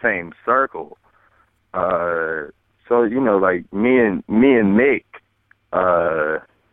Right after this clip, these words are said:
didn't know each other at a point either. And it's like, now we're going on tour together.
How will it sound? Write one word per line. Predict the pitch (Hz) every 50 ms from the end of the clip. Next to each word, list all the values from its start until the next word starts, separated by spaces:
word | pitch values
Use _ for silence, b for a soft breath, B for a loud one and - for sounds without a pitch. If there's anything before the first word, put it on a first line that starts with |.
| _ _ - 90 90 -
didn't | 110 107 104 104
know | 110 110 113
each | 110 104 -
other | 110 101 95 98 98 98
at | 92 87
a | 87
point | - - 113 101 92 92 117
either. | 143 156 151 - 90 85 80
And | 85 90 90 95
it's | 98 -
like, | 101 92 87
now | 98 107 117 123
we're | 131 135 123
going | 104 104 98 90 87
on | 85 85 123
tour | - 143 151 151
together. | 127 98 82 82 80 76 -